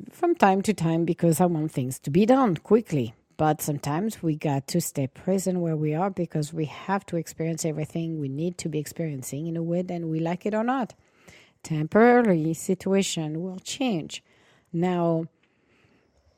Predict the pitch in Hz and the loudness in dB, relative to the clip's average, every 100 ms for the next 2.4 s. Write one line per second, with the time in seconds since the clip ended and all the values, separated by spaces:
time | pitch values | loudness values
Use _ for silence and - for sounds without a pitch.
0 | _ _ _ 165 185 - 196 208 190 180 | _ _ _ 4 4 2 2 6 6 6
1 | 190 165 175 226 - 165 170 170 - 131 | 2 4 4 4 0 -2 -2 -2 0 0
2 | 190 190 117 | 0 0 -4